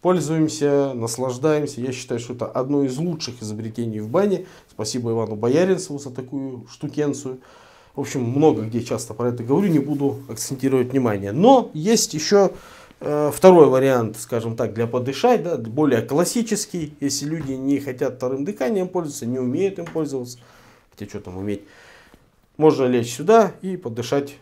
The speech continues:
э, с форточки, э, ну, традиционным способом, так скажем. Либо, когда мы парим человека, у него здесь находятся ноги, голова, ну, со вторым дыханием контактирует.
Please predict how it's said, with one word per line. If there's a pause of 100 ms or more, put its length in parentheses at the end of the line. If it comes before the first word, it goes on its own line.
э,
с
форточки, (200)
э, (220)
ну, (160)
традиционным
способом,
так
скажем. (140)
Либо, (160)
когда
мы
парим
человека,
у
него
здесь
находятся
ноги,
голова, (100)
ну,
со
вторым
дыханием (180)
контактирует.